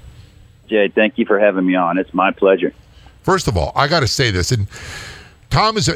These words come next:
Speaker 2: a, is Army ma-, Sergeant Major, retired.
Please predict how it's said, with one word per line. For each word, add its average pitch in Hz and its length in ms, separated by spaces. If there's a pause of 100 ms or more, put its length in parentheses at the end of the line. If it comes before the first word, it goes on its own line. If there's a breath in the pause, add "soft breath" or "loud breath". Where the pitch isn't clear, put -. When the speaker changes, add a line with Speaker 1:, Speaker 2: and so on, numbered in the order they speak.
(120)
Speaker 2:
a, 147 160
is 143 160
Army 151 600 (640)
ma-, 120 320
Sergeant 131 480 (400)
Major, 104 560 (100)
retired. 90 600